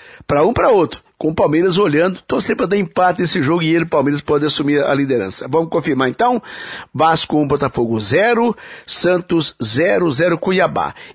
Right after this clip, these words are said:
E desta maneira o Santos chega ainda, risco de rebaixamento, trinta e oito pontos, ganha o Cuiabá, já não cai mais com quarenta e um, mais uma vitóriazinha resolve a situação. Classificação é a seguinte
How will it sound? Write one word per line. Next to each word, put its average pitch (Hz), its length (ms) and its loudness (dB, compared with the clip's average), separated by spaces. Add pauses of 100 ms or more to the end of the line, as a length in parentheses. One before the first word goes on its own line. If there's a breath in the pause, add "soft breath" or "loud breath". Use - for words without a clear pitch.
E 180 80 -2
desta 175 320 0
maneira 156 260 0
o 240 60 0
Santos 185 400 0
chega 170 500 0
ainda, 180 500 0 (240 loud breath)
risco 156 260 0
de 123 60 0
rebaixamento, 143 460 0
trinta 156 180 -2
e 151 40 0
oito 139 100 -6
pontos, - 240 -6
ganha 175 180 0
o 185 60 -4
Cuiabá, 151 540 0 (260 loud breath)
já 151 140 0
não 156 120 0
cai 143 180 0
mais 139 240 0
com 147 160 -4
quarenta 180 440 -2
e 156 40 2
um, 208 100 0
mais 185 200 -2
uma 165 80 0
vitóriazinha 135 560 -2
resolve 135 340 0
a 120 40 -4
situação. 123 640 -4 (400 loud breath)
Classificação 160 560 0
é 208 60 2
a - 20 0
seguinte 196 580 0